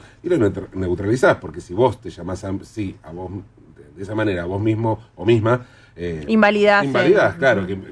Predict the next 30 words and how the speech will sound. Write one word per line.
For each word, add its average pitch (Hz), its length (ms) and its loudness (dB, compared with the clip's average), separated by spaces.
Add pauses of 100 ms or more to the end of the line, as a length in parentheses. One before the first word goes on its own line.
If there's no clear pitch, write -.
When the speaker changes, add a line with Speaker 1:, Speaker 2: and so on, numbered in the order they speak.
(140)
Speaker 1:
dos, 117 360 -6
para 92 180 -12
mí 113 120 0
los 107 140 -2
dos 113 260 -4
claros 120 380 0
ejemplos 123 420 -2
eran 101 220 -2
lo 90 120 -6
de 85 60 -6
los 82 100 -8
putos 123 340 -8
peronistas 110 580 -4 (400)
y 95 140 -4
las 90 160 -6
putas 104 280 -4
feministas. 135 600 2
Speaker 2:
Ujú. 202 80 -10 (260)
Speaker 1:
Em, 98 1300 2 (1000)
pero 123 220 4
¿cómo 247 380 0 (420)
cuesta 170 420 2
eso 170 400 -2 (400)
entre 151 580 2 (260)
las 98 180 -8
trabajadoras 101 600 -2
sexuales 113 580 -4
asumirse 104 800 2
como 90 240 -6
putas? 131 380 -2